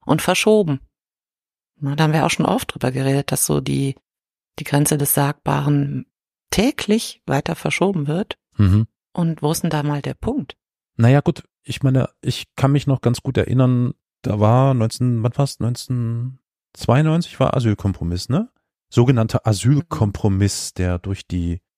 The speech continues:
Speaker 1: Ja.
Speaker 2: regierenden Parteien initiiert wurde. Da hatte man sich ja irgendwie erhofft,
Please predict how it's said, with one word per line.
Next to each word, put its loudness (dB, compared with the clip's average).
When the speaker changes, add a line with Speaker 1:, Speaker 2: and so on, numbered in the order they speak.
Speaker 1:
Ja. -2
Speaker 2:
regierenden 4
Parteien 2
initiiert -2
wurde. 2
Da 2
hatte 2
man 2
sich -4
ja 2
irgendwie -2
erhofft, 0